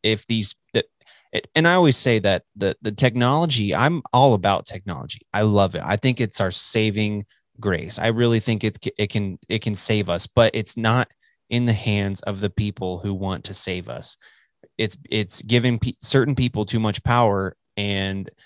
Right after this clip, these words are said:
if it was a free open source kind of technology thing, like free energy, even just free code, like if people would just release their code, uh, th-, I think things, that would make things much better. But I'm all about the technology, but it's not in the right hands.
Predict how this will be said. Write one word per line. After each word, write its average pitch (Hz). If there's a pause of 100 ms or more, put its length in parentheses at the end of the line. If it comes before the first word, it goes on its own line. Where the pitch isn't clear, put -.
(200)
if 110
it 127
was 120
a 101
free 123
open 117
source 120
kind 120
of 113
technology 113
thing, 143
like 92 (320)
free 107
energy, 113
even 233
just 170
free 160
code, 127
like 92
if 101
people 165
would 147
just 127
release 110
their 101
code, 113 (420)
uh, 107 (140)
th-, 135
I 120
think 131
things, 135
that 127
would 143
make 110
things 104
much 95
better. 85
But 95 (320)
I'm 120
all 165
about 135
the 120
technology, 110
but 95 (140)
it's 104
not 113
in 110
the 98
right 95
hands. -